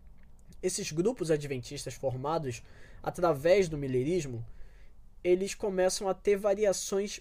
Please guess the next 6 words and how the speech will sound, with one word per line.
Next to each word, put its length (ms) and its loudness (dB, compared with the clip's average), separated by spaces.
muito 440 -2
grandes 840 2
dentro 420 0
do 120 2
mundo 220 2
protestante. 800 0